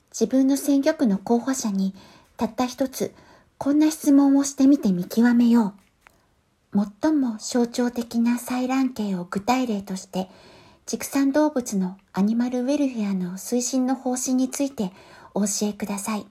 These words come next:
世界的な流れである採卵鶏のケージフリー飼育、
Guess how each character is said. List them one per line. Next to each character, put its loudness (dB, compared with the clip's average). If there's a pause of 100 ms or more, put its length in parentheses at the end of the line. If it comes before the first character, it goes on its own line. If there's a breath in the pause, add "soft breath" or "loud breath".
(1160 soft breath)
世 -6
界 -4
的 -6
な 0
流 0
れ 0
で -2
あ -6
る -8
採 -4
卵 0
鶏 -4
の -8
ケ -6
ー -4
ジ -2
フ -6
リ -2
ー -6
飼 -2
育、 -6